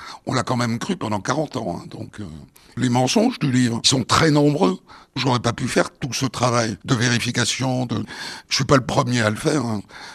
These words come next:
Heureusement, d'autres l'ont fait avant moi. Je suis pas sûr que j'y serais parti tout seul. Donc, il y a des bouquins qui sont sortis. Ces avocats ont fait un formidable travail qui a permis enfin d'en finir avec le mensonge,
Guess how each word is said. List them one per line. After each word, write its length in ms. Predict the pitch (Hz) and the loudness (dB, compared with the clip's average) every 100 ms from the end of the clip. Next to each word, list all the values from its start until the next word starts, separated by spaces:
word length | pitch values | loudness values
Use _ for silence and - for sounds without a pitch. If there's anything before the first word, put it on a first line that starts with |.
| - | -6
Heureusement, 520 | - 123 135 110 151 120 | 2 4 4 4 2 2
d'autres 340 | 131 - 131 | 0 2 0
l'ont 180 | 117 117 | 2 2
fait 160 | 131 | 2
avant 180 | 113 117 | 2 2
moi. 220 | 151 180 - - - - | 2 2 0 -10 -16 -6
Je 80 | - | -2
suis 60 | |
pas 120 | 113 143 | 2 4
sûr 160 | 208 | 4
que 60 | - | 2
j'y 100 | 143 | 2
serais 180 | - 139 | 2 2
parti 300 | 127 - 113 | 2 0 -2
tout 100 | 131 | -2
seul. 260 | 147 113 - - - 123 | -2 -2 -6 -12 -10 -8
Donc, 200 | 110 123 | -8 -6
il 40 | |
y 20 | |
a 20 | |
des 100 | 117 | -6
bouquins 420 | 104 117 147 139 131 | -6 -2 2 2 0
qui 120 | 127 | -4
sont 140 | 123 | -4
sortis. 480 | 117 127 - 123 123 - | -4 -4 -4 -4 -4 -6
Ces 240 | - 123 | -4 0
avocats 560 | 123 120 - 143 131 117 | 2 2 2 2 2 2
ont 140 | - 113 | 0 0
fait 140 | 123 | 0
un 100 | 107 | -2
formidable 640 | - 147 127 131 135 120 | 2 2 2 2 2 2
travail 480 | - 131 127 151 214 - - - - | 0 0 4 4 2 -6 -18 -20 -6
qui 80 | - | -4
a 60 | 123 | 2
permis 500 | 135 123 160 165 135 | 2 4 2 2 0
enfin 480 | 147 147 - 175 160 | -2 -2 2 2 2
d'en 160 | 123 110 | -4 -4
finir 420 | - 127 143 180 | 0 2 2 2
avec 220 | 110 107 | 0 -2
le 80 | 104 | 0
mensonge, 600 | 107 107 - 175 196 | 0 0 2 2 0